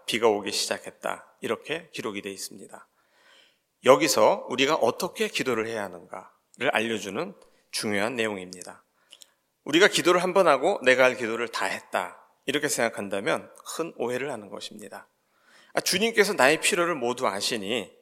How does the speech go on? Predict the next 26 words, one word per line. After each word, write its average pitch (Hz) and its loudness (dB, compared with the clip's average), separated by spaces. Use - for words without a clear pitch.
내가 123 0
기도 156 -2
한 175 -2
번만 165 0
하면 139 -2
되지 113 -6
않은가?" 90 -10
이렇게 131 -4
생각한다면 107 -6
생각을 113 -4
바꿔야 - -6
합니다. 90 -16
주님께서 185 2
금하신 131 2
기도는 110 -6
같은 180 -4
기도를 120 -4
반복하는 135 -4
게 143 -2
아닙니다. 110 -10
헛된 190 -2
반복, 107 -4
헛된 180 -4
말의 107 -4
반복을 107 -6
의미하는 101 -10